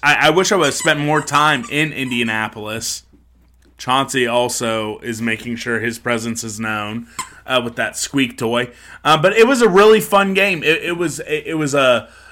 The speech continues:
it, it was fun to visit Hinkle Fieldhouse. Um, and, and it, it, it's gonna be fun to always say, "Hey, I, I went to one of the historic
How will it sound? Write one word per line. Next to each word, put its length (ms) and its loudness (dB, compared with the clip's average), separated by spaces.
it, 140 -2
it 100 0
was 200 2
fun 500 2
to 220 4
visit 760 2
Hinkle 400 0
Fieldhouse. 880 0
Um, 520 2
and, 100 -2
and 200 -2
it, 120 0
it, 240 2
it's 200 -2
gonna 240 2
be 140 -2
fun 420 2
to 160 2
always 360 4
say, 240 4
"Hey, 260 4
I, 320 2
I 40 4
went 320 -6
to 100 -6
one 260 -2
of 160 -6
the 320 2
historic 1120 4